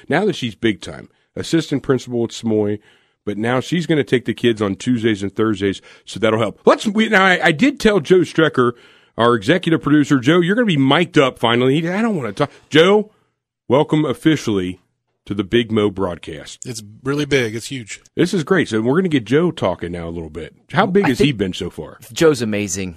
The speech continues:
Speaker 3: Um, super glad we have him in our life right now for everything that we're doing with W M O E. But, uh, just a great all-around guy.
Speaker 1: That's gonna be a lot of fun. This morning was fun, though, for you. The energy,
Speaker 3: This
Speaker 1: it was
Speaker 3: morning was
Speaker 1: palpable, I
Speaker 3: amazing.
Speaker 1: imagine.
Speaker 3: So the, the captains had music rolling.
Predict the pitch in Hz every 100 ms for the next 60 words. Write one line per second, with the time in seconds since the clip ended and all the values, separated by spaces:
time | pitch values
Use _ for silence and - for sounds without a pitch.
0 | - 117 107 101 98 92 - 127 - 117
1 | 104 95 _ _ - 107 101 104 98 95
2 | 95 95 92 82 _ - 104 98 98 98
3 | - 90 87 98 95 95 95 101 104 104
4 | - 95 98 98 95 92 92 - _ 101
5 | 90 98 90 101 101 98 98 92 101 104
6 | _ _ _ _ _ - 110 - - -
7 | 104 95 92 85 78 _ _ - 131 127
8 | 104 110 - - 113 104 98 90 92 90
9 | 82 _ - 98 - 107 98 98 98 95
10 | - 107 104 123 127 - 175 139 90 -
11 | 90 85 82 - 85 87 98 113 147 185
12 | 127 175 185 185 180 139 143 135 139 139
13 | 135 135 135 139 170 151 - 151 135 127
14 | 127 - 170 165 - 185 175 151 131 123
15 | 147 147 156 143 139 139 143 143